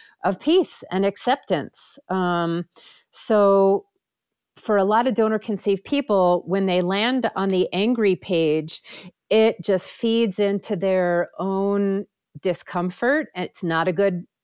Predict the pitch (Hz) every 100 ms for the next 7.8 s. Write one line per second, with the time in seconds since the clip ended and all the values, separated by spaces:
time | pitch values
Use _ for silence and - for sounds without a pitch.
0 | _ 180 180 - 165 170 156 156 160 175
1 | 220 - 202 202 - 208 208 214 240 285
2 | - - - - - - - 196 190 190
3 | 190 196 190 190 208 - 170 165 165 233
4 | - 196 247 - 277 175 160 139 127 143
5 | _ 185 185 - 196 175 - 190 220 -
6 | 247 240 220 - 214 190 175 202 - 196
7 | 247 311 370 330 - 190 180 180